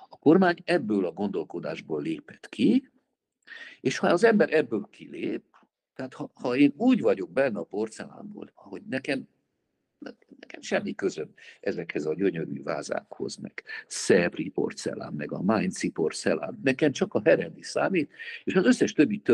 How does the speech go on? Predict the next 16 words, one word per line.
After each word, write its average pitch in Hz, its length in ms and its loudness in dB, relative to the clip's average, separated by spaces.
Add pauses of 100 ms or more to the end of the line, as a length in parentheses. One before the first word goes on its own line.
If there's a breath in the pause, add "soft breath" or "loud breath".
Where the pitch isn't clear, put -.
(180)
zúzom, 117 640 -4 (720 soft breath)
akkor 262 300 -2
én 302 120 6
nagyon 113 280 0
híres - 380 -4
leszek. - 380 -18 (640)
És 208 200 -6
mindenki 120 440 4
rólam 95 340 0
ír, 92 140 -2
hogy 95 160 -2
már 104 160 2
megint 95 300 0
bementem 82 500 -4
a 85 60 -6
porcelánboltba. - 960 -10